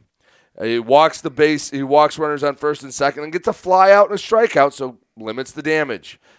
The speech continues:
In the second inning, uh, it's a walk, two walks to lead off, uh, third walk with one away, loads the bases, but, or excuse me, puts runners on first and second. Mac,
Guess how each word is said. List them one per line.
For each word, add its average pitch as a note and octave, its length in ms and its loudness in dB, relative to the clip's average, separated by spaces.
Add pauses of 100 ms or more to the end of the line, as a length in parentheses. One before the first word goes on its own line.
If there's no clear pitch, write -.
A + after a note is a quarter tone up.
(220)
In C#3+ 480 -2
the C#3 440 -4
second E3+ 640 -2
inning, A2 520 -10 (500)
uh, - 80 -10
it's G#2 120 -10
a A2 60 -4
walk, A#2 420 2
two C3+ 180 -8
walks D#3 380 2
to F3 100 -6
lead D#3 240 -2
off, D3 400 4 (240)
uh, F#2+ 300 -4
third D3+ 400 0
walk C#3+ 340 4
with C3 140 -12
one C#3 240 -2
away, C#3 460 0
loads B2+ 440 -4
the B2 80 -8
bases, C#3+ 720 -6
but, B2+ 500 2
or B2+ 120 2
excuse C#3+ 220 -12
me, B2+ 60 -14
puts C3 200 -12
runners C3+ 220 -8
on B2 100 -6
first C3+ 260 -8
and A#2 80 -20
second. C3+ 380 -4
Mac, B2 300 -6